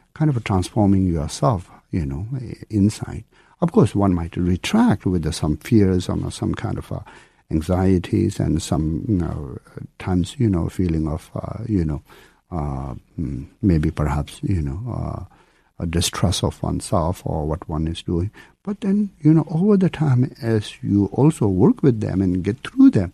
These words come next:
then I think, you know, you could really sort of have an, uh, uh, change of, you know, uh, change of, uh,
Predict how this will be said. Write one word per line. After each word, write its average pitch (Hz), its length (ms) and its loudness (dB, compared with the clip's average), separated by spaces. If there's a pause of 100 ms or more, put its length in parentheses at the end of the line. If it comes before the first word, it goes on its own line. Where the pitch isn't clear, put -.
(380)
then 160 140 0
I 147 140 0
think, 151 260 2
you 160 120 4
know, 190 100 4
you 135 220 4
could 135 220 -2
really 160 340 6
sort 104 200 -2
of 87 160 -6 (360)
have 98 280 -2
an, 92 140 2
uh, 78 100 -2 (400)
uh, - 240 -8
change 101 300 2
of, 87 240 -6 (160)
you 92 120 -2
know, 76 320 -6
uh, 85 220 -8
change 95 320 -2
of, 101 140 -8
uh, 71 320 -4